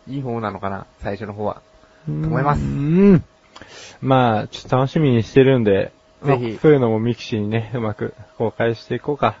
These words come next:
Speaker 2: 頑張って。
Speaker 1: 頑張ります。
Speaker 2: 寝る間も惜しもう。
Speaker 1: 惜しみましょう。
Speaker 2: 惜し、おう。
Speaker 1: <laughs> 惜しみましょう。
Speaker 2: 惜しみましょう、惜しみましょう。
Speaker 1: ね。
Speaker 2: <laughs> だよ。
Speaker 1: 失礼しました。最後まで失礼しました。
Speaker 2: よし。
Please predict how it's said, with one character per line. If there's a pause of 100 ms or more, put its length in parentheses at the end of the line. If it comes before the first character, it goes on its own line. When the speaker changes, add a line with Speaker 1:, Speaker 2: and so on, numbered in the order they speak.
Speaker 2:
頑
張
っ
て。 (100)
Speaker 1:
頑
張
り
ま
す。
Speaker 2:
寝
る
間
も
惜
し
も (200)
う。
Speaker 1:
惜
し
み
ま
し
ょ (100)
う。
Speaker 2:
惜
し、 (160)
お (400)
う。 (360)
Speaker 1:
<laughs>
惜
し
み
ま
し
ょ
う。
Speaker 2:
惜
し
み
ま
し
ょ
う、
惜
し
み
ま
し
ょ (600)
う。
Speaker 1:
ね。 (200)
Speaker 2:
<laughs>
だ
よ。 (1160)
Speaker 1:
失
礼
し
ま
し
た。
最
後
ま
で
失
礼
し
ま
し
た。 (220)
Speaker 2:
よ
し。